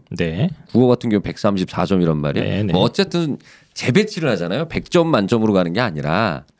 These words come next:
Speaker 2: 재별을 하잖아요. 그 난이도나
Speaker 1: 네, 네.
Speaker 2: 어떤 편차에 따라서.
Speaker 1: 네, 네.
Speaker 2: 근데 수학을 만점을 받으면 백오십일 점이고요.
Speaker 1: 오.
Speaker 2: 국어는 백삼십사, 오 점이란 말이에요. 그럼 벌써 십오 점 차이가 나요.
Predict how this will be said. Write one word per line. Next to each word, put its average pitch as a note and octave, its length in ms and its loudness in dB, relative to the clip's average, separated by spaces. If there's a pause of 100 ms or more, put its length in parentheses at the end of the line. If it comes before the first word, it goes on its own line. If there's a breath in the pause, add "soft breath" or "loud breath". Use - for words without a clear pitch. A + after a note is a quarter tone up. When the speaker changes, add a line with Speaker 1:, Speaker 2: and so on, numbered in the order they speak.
(140)
Speaker 2:
재별을 D3 540 2
하잖아요. F#2+ 500 -6
그 - 100 -8
난이도나 F2 540 4
Speaker 1:
네, E2+ 60 4
네. E2 60 4
Speaker 2:
어떤 D#2 220 0
편차에 C#3+ 420 -2
따라서. D#2+ 480 -6
Speaker 1:
네, F#2+ 100 -12
네. F2 60 -12
Speaker 2:
근데 B2+ 340 -6
수학을 A3 720 2 (320)
만점을 D#3 400 2
받으면 D3+ 260 0
백오십일 F#2+ 480 -6
점이고요. C2+ 440 -10
Speaker 1:
오. D#2 460 -14 (420 soft breath)
Speaker 2:
국어는 D#3 300 4
백삼십사, A#2+ 600 -6
오 F#2 100 0
점이란 D2+ 340 -4
말이에요. F#2 300 -10
그럼 - 140 -10
벌써 C3+ 240 2
십오 A3 260 0
점 A3 120 2
차이가 D2+ 260 -10
나요. B1 120 -16